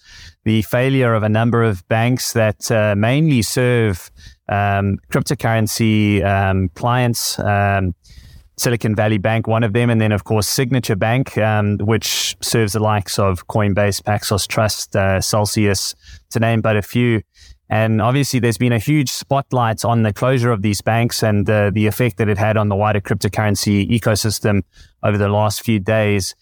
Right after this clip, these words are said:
And I think the most pertinent question, uh, that people are asking is, why did regula-, regulators close down these banks? Um, there's been a lot of rumors and, and talk about the, the reasons for this. Um,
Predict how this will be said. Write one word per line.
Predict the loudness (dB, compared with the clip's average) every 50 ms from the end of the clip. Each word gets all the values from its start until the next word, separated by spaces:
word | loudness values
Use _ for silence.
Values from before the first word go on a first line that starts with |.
| _ -20 -20 _ _ -6
And | -2 0 0
I | 0
think | 0 -2 -4 -4 -2 -2
the | 0
most | 0 2 0 0 -2 -4
pertinent | -2 -2 -2 0 0 0 0 0 -2
question, | -2 -2 0 0 0 -2 -2 0 0 2 2 0 -2 _ _ -20 -20 -20 _ _
uh, | -4 -2 0 0 0 0 -2 0
that | -2 -2 -2
people | -2 -2 -2 0 0
are | 0 0 0 0
asking | -2 -4 -2 -2 0 2 2
is, | 2 2 0 0 -2 -4 -6 -4
why | -2 0 2 2 2 2 0 0
did | 0 0 0 0
regula-, | 0 0 0 0 0 2 2 2 0 -2 -2
regulators | -2 0 0 0 2 2 2 2 0 0 0 -2 -2 -2
close | -4 -4 -2 0 0 0 0 0
down | -2 0 0 2 0
these | 0 0 -2 -2
banks? | -2 0 0 0 0 -2 -2 -4 -8 -10 _ -16 -20 -20 -20 -18 _ -4
Um, | -2 0 0 0 0 0 0 0 -2 -4 _
there's | -4 -2 -2 0
been | 0 0
a | 2
lot | 2 2 2 2
of | 2 0 0 -2 -4 -8 -12 -12 -12 -14 -20 _ _ _ _ _ -6
rumors | -2 0 2 2 2 2 2 2 2 0 0 0 0
and, | 0 0 2 2 2
and | 0 0 0 -2
talk | -2 -2 -2 -2 -2 -2
about | -2 -2 0 0 0 -2 _ -2
the, | 0 0 0 0 0
the | 0
reasons | 0 2 2 2 2 0 0 0 -2 -2
for | -2 -2 0 0
this. | 0 0 0 0 -2 -2 -2 0
Um, | 0 2 2 2 0 -2